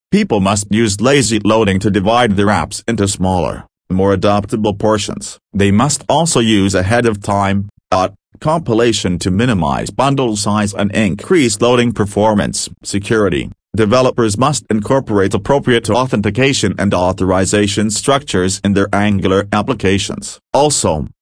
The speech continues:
they shall focus on sanitization and validation of user input for prevention of security breaches such as cross-site scripting,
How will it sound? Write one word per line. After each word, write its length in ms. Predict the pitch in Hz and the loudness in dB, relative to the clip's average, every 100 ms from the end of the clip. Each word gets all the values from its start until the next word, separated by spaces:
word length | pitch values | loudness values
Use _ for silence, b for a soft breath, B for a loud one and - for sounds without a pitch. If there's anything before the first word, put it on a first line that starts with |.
| _ | _
they 100 | 117 | 0
shall 240 | 113 104 95 | 2 0 -2
focus 560 | 117 139 139 98 98 | 0 0 0 -2 -2
on 220 | - 101 | -2 0
sanitization 920 | 104 139 135 120 117 101 113 113 101 82 | 0 2 2 2 0 0 0 0 -2 -2
and 120 | 98 | -2
validation 800 | 98 131 151 117 123 123 110 101 | 2 2 2 2 2 2 0 0
of 160 | 92 98 | 0 0
user 360 | 107 131 123 - | 2 2 0 0
input 400 | 131 127 110 98 | -2 0 -2 -2
for 160 | 87 | -4
prevention 560 | 127 110 131 107 104 101 | -2 -2 -2 0 -2 -2
of 140 | 92 90 | -2 -2
security 600 | - 101 107 87 85 98 | -4 -2 0 0 0 -2
breaches 460 | 95 107 104 98 | 0 0 0 0
such 260 | - 101 101 | 0 0 0
as 160 | 98 98 | -2 0
cross-site 680 | 120 120 123 - 80 82 | 0 0 0 0 0 0
scripting, 640 | - - 110 104 85 85 | -4 -2 -2 0 -4 -4